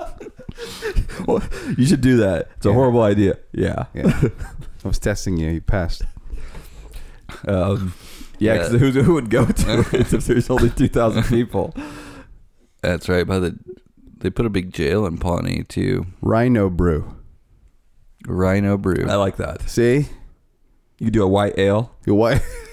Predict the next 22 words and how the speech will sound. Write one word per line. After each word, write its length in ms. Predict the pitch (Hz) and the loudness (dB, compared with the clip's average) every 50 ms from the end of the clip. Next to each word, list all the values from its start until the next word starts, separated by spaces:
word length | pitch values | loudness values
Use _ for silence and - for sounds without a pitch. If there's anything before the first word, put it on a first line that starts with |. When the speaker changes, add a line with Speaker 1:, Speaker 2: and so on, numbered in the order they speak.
| - - - | -8 -4 -4
Speaker 3:
A 920 | - - - - - - - - - - - - - - - - - - | -4 -4 -4 -8 -14 -16 -16 -18 -18 -12 -10 -10 -10 -10 -10 -4 -2 2
white 220 | 90 90 90 - - | 2 2 2 2 0
Rhino 300 | 90 90 90 90 87 90 | 0 0 0 0 0 0
ale. 260 | 90 92 95 95 98 | 2 2 2 2 2
Speaker 2:
The 140 | 117 147 147 | 2 2 2
white 480 | 139 139 143 143 147 151 139 - - | 4 4 4 4 2 2 0 -2 0
ale. 440 | 120 123 120 120 113 104 101 101 - - - - - - - - | 2 2 4 4 4 2 2 0 -2 -2 -4 -4 -4 -6 -6 -4
God. 420 | - 120 127 120 101 98 127 175 - | 0 2 2 2 2 2 2 2 2
<laughs> 40 | - - - - 294 - - 381 370 - - 392 - - - 415 - - - 403 392 - | 2 0 0 -2 -2 -2 0 -2 -2 0 0 -2 -2 0 -2 -2 -2 0 0 0 0 0
Speaker 1:
The, 460 | - - - - - - - - - | -4 -6 -4 -2 -2 -2 -4 -2 0
you 80 | 123 117 | 0 2
could 80 | 123 | 2
do 80 | 127 127 | 2 2
the 80 | 101 98 | 2 2
poacher. 560 | - - 110 104 101 - - 110 107 110 123 - - - - - - - | 2 2 2 2 0 0 0 0 0 0 -2 -4 -10 -18 -20 -20 -16 -14
Speaker 3:
The 80 | - 95 | -14 -10
Poacher, 640 | - - 104 98 101 - - - 101 95 95 92 85 - - - | -4 0 0 0 0 0 0 0 2 2 2 2 0 -2 -2 -2
The 160 | 92 90 87 | 0 0 2
Hunted, 680 | 92 92 90 92 90 - 101 92 92 87 87 87 - - _ _ - - - - - - _ - - | 2 0 0 -2 -2 -2 0 0 0 -2 -4 -8 -14 -16 _ _ -14 -14 -14 -14 -18 -20 _ -12 -10
Speaker 2:
The 80 | - - | -4 0
Poacher 380 | - - 117 110 - - 117 | 2 2 2 2 0 0 0
Blonde. 540 | 104 98 104 101 98 98 101 104 104 - | 0 2 2 4 4 4 2 2 0 -2